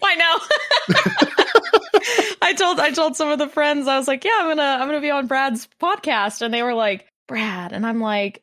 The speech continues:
"Brad." And it was Bonk and, like, everyone. And they were like, "Oh, is anime podcast?" And I was like, "Yeah." And they're like, "Do you know that much about anime?"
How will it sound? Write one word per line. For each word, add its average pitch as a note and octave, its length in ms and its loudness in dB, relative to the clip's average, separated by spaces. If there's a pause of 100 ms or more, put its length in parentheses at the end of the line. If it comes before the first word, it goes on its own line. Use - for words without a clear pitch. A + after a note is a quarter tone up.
(140)
"Brad." C4 480 -2
And G3 120 -2
it A#3 60 -2
was A3+ 160 -4
Bonk C#4 420 0
and, C4 120 -2
like, A3 180 -2
everyone. C4 380 -2
And C4 100 -2
they C4 100 -2
were B3+ 80 -2
like, A3+ 220 -4
"Oh, F#4+ 340 0
is B3+ 100 -4
anime D4 380 -2
podcast?" G4 680 -4
And B3+ 100 -4
I B3 120 -2
was A#3 80 -6
like, G#3+ 220 -2
"Yeah." D#4 240 -2
And A#3 100 -2
they're A#3 140 -2
like, G#3 280 -4 (220)
"Do A3+ 80 -6
you C#4 80 -2
know G#3+ 200 0
that D#4+ 140 -2
much F#4+ 160 -6
about G4+ 180 -2
anime?" G#4+ 240 -2